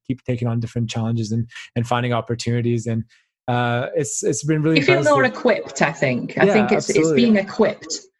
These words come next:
Speaker 2: and constantly being equipped,
Speaker 1: Yeah.
Speaker 2: you know, um, for, for changing dynamics, changing profession, having that attitude, you know, even, even in, you know, the past, you know, five and ten years, things have changed. Things are changing constantly. So if you, if you,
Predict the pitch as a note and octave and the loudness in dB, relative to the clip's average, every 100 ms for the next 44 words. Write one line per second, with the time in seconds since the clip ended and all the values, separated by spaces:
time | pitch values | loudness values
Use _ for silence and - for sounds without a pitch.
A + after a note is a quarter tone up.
0 | _ F3+ G3+ - C4 A#3+ - F#3 D#3 D3+ | _ 2 2 4 2 2 0 -2 0 2
1 | E3 D#3+ C#3+ - C#3+ - - B2 A2+ - | 2 2 -2 0 -2 -2 -8 -6 -4 0
2 | E3+ D#3 D3+ D#3 - _ _ - D#3+ D#3 | 2 2 2 -2 -10 _ _ 0 2 0
3 | - - F#3 - F#3 - G#3+ G#3 G3+ F#3 | -2 0 0 0 -2 2 2 4 2 2
4 | F3 E3 D#3+ D3+ C3 - - A3 G#3+ G#3 | 0 2 0 0 -4 -8 0 2 4 2
5 | G3+ G#3 - F3+ - - - - _ _ | 0 -2 -4 -4 -4 -6 -6 -10 _ _
6 | _ G3+ G#3 G3+ F#3 E3+ E3+ E3+ E3 - | _ 2 2 2 2 0 -4 -6 -6 -4
7 | C#3 - E3 E3 C3 - - _ _ _ | -4 -2 -2 0 0 -4 -12 _ _ _
8 | F#3 G#3 G3 D#3 F#3 F3+ E3 D#3+ D#3 D3 | 2 4 2 0 0 0 2 2 0 0
9 | E3 E3+ D#3 D3 - D3 - - - - | 0 0 0 -2 -4 -4 -4 -8 -10 -18
10 | _ _ _ - D#3 D3+ - D#3 D3+ D3+ | _ _ _ -2 0 0 0 0 2 0
11 | D#3 - C3+ B2+ D#3 B3+ - F3+ D#3 C#3 | -4 -4 -2 0 0 0 -2 0 0 -2
12 | - - C3 C3+ A#3 B3 G#3+ F3 D3+ B2 | -8 -8 -8 -4 -2 -2 -4 -4 -4 -4
13 | C3+ - F#3 G#3 G#3 - - - - - | -6 -2 0 0 -2 -12 -12 -14 -6 -2
14 | F#3+ A3 G#3+ G#3+ A3 G#3+ | 0 2 0 2 2 2